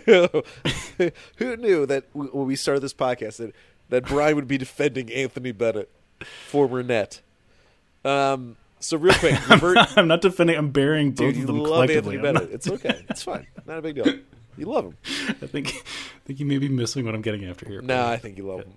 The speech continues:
Speaker 1: It's cool.
Speaker 2: <laughs>
Speaker 1: Um, le-, real quick, Levert's coming back. What, what are your s-, just basic? The Nets have three games for the All-Star break. It's interesting that they are bringing him back now because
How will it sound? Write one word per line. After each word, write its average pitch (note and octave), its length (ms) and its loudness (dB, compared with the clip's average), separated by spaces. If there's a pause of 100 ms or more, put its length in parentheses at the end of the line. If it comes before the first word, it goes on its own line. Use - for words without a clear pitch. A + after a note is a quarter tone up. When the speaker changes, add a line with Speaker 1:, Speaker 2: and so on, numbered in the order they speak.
(100)
Speaker 1:
It's C3+ 220 -8
cool. C3 680 -6 (140)
Speaker 2:
<laughs> - 0 -
Speaker 1:
Um, C3 460 -6 (680)
le-, D#3+ 180 4
real F3 180 4
quick, C#3+ 320 -2
Levert's C#3+ 320 0
coming B2 240 -8
back. G2+ 220 -2 (640)
What, C#3+ 180 0
what C#3+ 160 0
are D3 40 2
your C#3+ 380 0
s-, - 380 -8 (100)
just B2+ 260 -6
basic? C#3+ 520 0
The D3 80 -4
Nets E3+ 220 0
have D3 140 2
three D3+ 220 -4
games C3+ 280 -4
for - 180 -10
the A#2 120 -2
All-Star A2+ 320 0
break. A2 280 -6
It's - 140 -12
interesting D#3 420 -8
that C3 120 -8
they B2 120 -2
are C#3+ 260 2
bringing C3+ 360 -8
him B2+ 120 -6
back A2+ 300 -2
now B2 300 -4
because A#2 480 -4